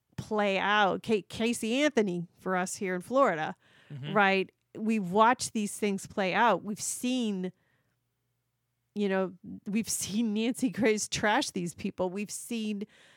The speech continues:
Speaker 1: how they've tried to play this media circus. So we're making assumptions about this film from the beginning, and then it keeps changing on us. So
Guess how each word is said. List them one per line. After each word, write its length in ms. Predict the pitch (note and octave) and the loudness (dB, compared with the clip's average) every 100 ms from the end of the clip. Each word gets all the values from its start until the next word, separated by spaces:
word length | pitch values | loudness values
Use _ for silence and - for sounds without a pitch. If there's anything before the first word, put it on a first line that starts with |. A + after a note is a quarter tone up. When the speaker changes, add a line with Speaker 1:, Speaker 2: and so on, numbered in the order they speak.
| _ | _
Speaker 1:
how 500 | - G#3 G3 G3 F#3 | -4 2 4 4 0
they've 220 | F#3+ G3 F3+ | 0 0 2
tried 240 | A3+ G3 | 2 2
to 100 | G3 | 2
play 380 | F3+ - G#3+ A3 | -2 -2 0 0
this 220 | F#3+ F3+ | 0 -2
media 400 | G3 A#3+ C4 F3+ | 0 0 0 -2
circus. 580 | - F#3+ F3+ F3+ E3+ - _ _ _ | 0 0 2 2 0 -4 _ _ _
So 220 | - A#3+ | 2 2
we're 160 | G#3 G#3+ | 4 2
making 440 | G3+ A3 B3 A#3+ G3 | 2 0 0 -2 -4
assumptions 640 | - A3+ A#3+ - G#3 F#3+ | -4 -2 -2 -2 -2 -2
about 280 | F#3 F3+ F3 | 0 -2 -2
this 200 | F#3 - | -8 -2
film 240 | F#3 F3+ | -2 -2
from 160 | - F3+ | -4 -6
the 60 | E3+ | -4
beginning, 560 | E3 G#3 A3+ F#3+ F3 | -2 0 2 0 -2
and 200 | F3 F#3+ | -4 -2
then 100 | F#3+ | -2
it 120 | F3 | -2
keeps 320 | - G#3+ F#3+ - | -4 -6 -6 -8
changing 460 | - G#3+ G#3 F#3+ | -4 -2 -2 -4
on 180 | F3+ - | -4 -8
us. 160 | - - | -8 -8
So 500 | - G#3+ F#3+ F#3+ | -2 2 4 2